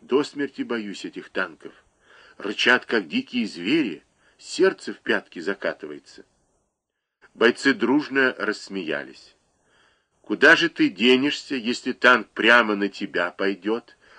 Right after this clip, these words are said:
допытывался Чернов — выскабливая со дна котелка холодную кашу.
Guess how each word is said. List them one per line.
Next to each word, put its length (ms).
допытывался 760
Чернов — 580
выскабливая 840
со 180
дна 220
котелка 520
холодную 520
кашу. 400